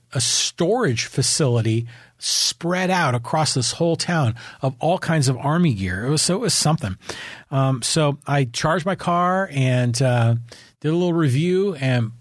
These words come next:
boom, I'm on my way. And then, and the next place to stop was in a town called Tonopah, which is another hundred and three miles. Now, I could have made it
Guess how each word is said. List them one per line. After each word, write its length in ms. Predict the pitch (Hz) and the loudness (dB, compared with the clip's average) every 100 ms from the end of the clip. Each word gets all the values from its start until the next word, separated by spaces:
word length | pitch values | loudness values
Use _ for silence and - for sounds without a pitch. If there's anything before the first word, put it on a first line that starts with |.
| - - - | -14 -14 -4
boom, 220 | 185 175 | -2 2
I'm 160 | 139 135 | 2 2
on 140 | 131 | 2
my 160 | 123 120 | 2 2
way. 200 | 127 107 | 2 0
And 140 | 123 | 2
then, 100 | 135 - - - | 2 -2 -10 -4
and 120 | 151 | 0
the 60 | 156 | 2
next 260 | 214 285 | 2 -2
place 280 | - 196 165 | -2 0 0
to 80 | 160 | 0
stop 340 | - 175 156 | -2 -2 0
was 120 | 151 131 | 2 2
in 100 | 139 | 2
a 40 | |
town 260 | - 160 151 | 0 -2 0
called 200 | 139 117 | -2 -2
Tonopah, 560 | - 165 131 - 104 | 0 0 0 -2 -2
which 100 | 113 | 0
is 120 | 131 | 2
another 220 | 135 180 165 | 2 0 0
hundred 280 | 170 165 | 0 2
and 100 | 143 | 2
three 220 | 131 156 135 | 0 2 4
miles. 460 | 120 107 - - - - - - - - 156 | 4 2 -2 -6 -8 -18 -20 -20 -20 -8 -2
Now, 240 | 151 143 117 _ _ _ _ _ _ _ _ _ _ _ - | 0 0 -6 _ _ _ _ _ _ _ _ _ _ _ -6
I 80 | 165 | -4
could 320 | - - 359 | -2 0 0
have 100 | 233 | 2
made 300 | 120 110 95 | 2 0 0
it 160 | 120 | -4